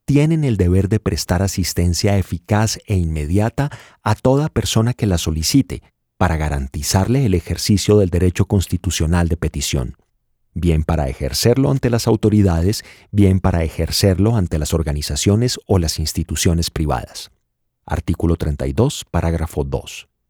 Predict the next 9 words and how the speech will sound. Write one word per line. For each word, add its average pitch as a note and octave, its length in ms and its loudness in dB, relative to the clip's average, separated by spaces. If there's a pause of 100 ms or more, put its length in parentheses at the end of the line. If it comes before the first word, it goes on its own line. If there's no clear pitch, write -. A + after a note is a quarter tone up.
(1400)
La A2 180 2
norma E3 400 4
autoriza F#2+ 760 0
a G#2+ 40 4
los F2 180 2
funcionarios F2 720 0
de D2 120 -2
estas G2 300 -2
entidades F#2+ 640 2